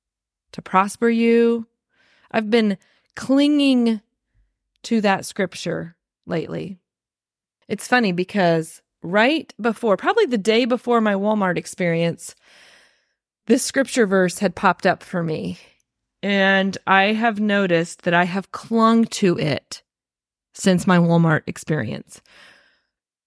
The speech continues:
It's Jeremiah twenty-nine eleven. "For I know the plans I have for you, declares the Lord, plans to prosper you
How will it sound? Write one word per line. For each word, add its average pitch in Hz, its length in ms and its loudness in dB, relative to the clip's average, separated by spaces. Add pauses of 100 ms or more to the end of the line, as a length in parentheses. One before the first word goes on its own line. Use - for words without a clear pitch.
(320)
It's 196 200 -2
Jeremiah 214 1000 2
twenty-nine 196 640 0
eleven. 185 600 -4 (560)
"For 233 180 2
I 220 120 4
know 226 240 2
the 302 100 -6
plans 233 340 0
I 220 120 0
have 190 260 -2
for - 160 -10
you, 190 180 -6
declares 175 420 -4
the 185 100 -6
Lord, 170 360 0 (360)
plans 220 300 -2
to 202 100 -6
prosper 202 560 0
you 277 500 4